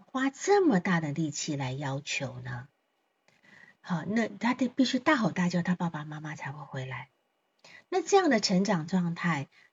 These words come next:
对一个孩子的安全感会造成怎样的影响？那么对于他入睡以后，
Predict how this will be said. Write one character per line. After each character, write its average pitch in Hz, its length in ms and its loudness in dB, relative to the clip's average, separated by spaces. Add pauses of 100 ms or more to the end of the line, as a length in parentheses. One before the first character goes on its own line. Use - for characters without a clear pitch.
对 294 200 6
一 240 40 2
个 202 120 0
孩 175 240 0
子 170 140 -2
的 165 80 0
安 208 240 -2
全 165 320 -4
感 139 320 -4 (120)
会 208 120 0
造 202 180 0
成 165 240 -4
怎 139 300 -6
样 214 180 -2
的 160 80 -2
影 131 240 -6
响？ - 260 -10 (840)
那 311 100 4
么 277 160 8
对 311 260 6
于 247 40 4
他 262 240 2
入 254 320 4
睡 214 320 0
以 160 180 -6
后， 101 320 0